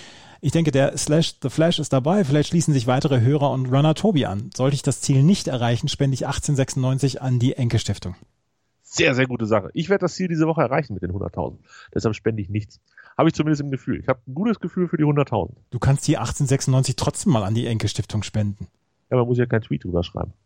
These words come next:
Speaker 1: Ach so, ja, das, das stimmt allerdings.
Speaker 2: Kann ich einfach so machen. Oder ich spende an was anderes. Simone Halep hat gewonnen, Andreas.
Speaker 1: Alter. Äh, im
Speaker 2: Sieben fünf hat sie's zu Ende geprügelt.
Speaker 1: Jetzt, jetzt muss ich allerdings nochmal einen Tweet schreiben.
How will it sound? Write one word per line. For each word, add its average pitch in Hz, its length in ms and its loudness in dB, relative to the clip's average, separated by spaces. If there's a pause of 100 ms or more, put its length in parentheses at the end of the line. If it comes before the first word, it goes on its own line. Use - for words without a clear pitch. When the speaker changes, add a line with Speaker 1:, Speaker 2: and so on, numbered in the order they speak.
(500)
Speaker 1:
Ach 117 40 -20
so, 101 240 -12 (160)
ja, 104 100 -16
das, - 160 -14
das 139 160 -10
stimmt 104 220 -14
allerdings. 98 400 -18 (540)
Speaker 2:
Kann 104 120 -2
ich 123 140 0
einfach 208 240 4
so 208 160 2
machen. 95 240 -2 (100)
Oder 202 320 6
ich 220 60 -2
spende 208 260 -4
an 208 80 -2
was 196 140 -2
anderes. - 400 -10 (260)
Simone 190 300 4
Halep 196 180 6
hat 113 120 0
gewonnen, 95 240 -6
Andreas. 87 300 -8 (280)
Speaker 1:
Alter. 104 960 2 (440)
Äh, 107 160 2
im 110 60 4
Speaker 2:
Sieben 147 580 2 (100)
fünf 147 300 0
hat - 220 -8
sie's 143 260 -10 (120)
zu - 160 -4 (100)
Ende 190 260 2
geprügelt. 120 500 -2
Speaker 1:
Jetzt, 107 180 2
jetzt - 180 -6
muss 160 160 2
ich 165 80 4
allerdings 156 240 4
nochmal 151 180 4
einen 151 80 4
Tweet - 220 0
schreiben. 90 280 -4